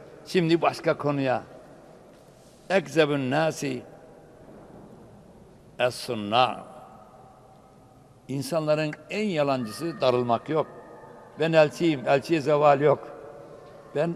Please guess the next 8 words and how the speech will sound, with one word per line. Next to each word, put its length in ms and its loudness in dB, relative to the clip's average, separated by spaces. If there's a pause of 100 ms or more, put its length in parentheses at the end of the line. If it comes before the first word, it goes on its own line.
(100)
size 360 -6
duyuruyorum. 560 0 (960)
İnsanların 680 0 (100)
en 160 -6
yalancısı 960 -4 (1120)
sanatkarlardır, 1080 -2 (200)
esnaftır. 760 -8 (2500)
Evet. 240 -4